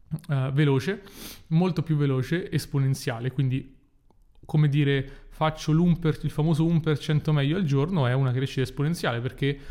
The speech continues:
si, eh, fa riferimento all'interesse composto della crescita, secondo me. Quindi ogni, eh, zero diventa uno, poi uno non diventa,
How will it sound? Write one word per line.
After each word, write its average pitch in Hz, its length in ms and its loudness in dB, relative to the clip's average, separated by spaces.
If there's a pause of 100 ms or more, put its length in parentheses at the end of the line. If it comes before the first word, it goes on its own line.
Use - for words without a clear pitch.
(380)
si, 160 540 0
eh, 131 260 0
fa 135 120 -2
riferimento 127 720 -2
all'interesse 123 640 -2
composto 139 800 0
della 127 220 0
crescita, 123 460 -4
secondo 123 400 -4
me. 123 180 -6
Quindi 123 220 -4
ogni, 123 360 -4 (400)
eh, - 120 -16 (880)
zero 156 400 4
diventa 151 380 2
uno, 170 320 2
poi 131 260 0
uno 147 220 2
non 127 160 -2
diventa, 131 580 0